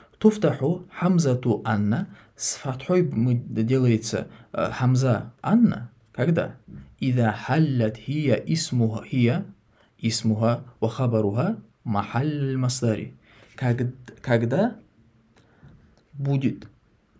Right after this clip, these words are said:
вместо неё, вместо его исма и хабара, они, да, когда они будут, вот это «Анна», его исму, его хабар, будут находиться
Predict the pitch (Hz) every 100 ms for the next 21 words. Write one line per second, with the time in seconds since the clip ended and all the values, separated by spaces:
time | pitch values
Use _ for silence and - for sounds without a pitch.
0 | - 127 123 120 117 117 120 104 104 -
1 | _ _ _ _ _ _ - - 120 117
2 | 123 120 117 143 - - 95 98 107 113
3 | 101 - - _ _ _ _ _ _ _
4 | - 120 117 117 - - 180 220 - -
5 | 123 120 - 113 127 120 120 117 - -
6 | - _ - 113 98 - - 120 127 123
7 | 120 156 202 - 113 110 - 120 - 110
8 | 87 107 104 101 107 104 175 - - -
9 | - 113 117 151 143 117 120 117 110 113
10 | 107 127 139 - 208 254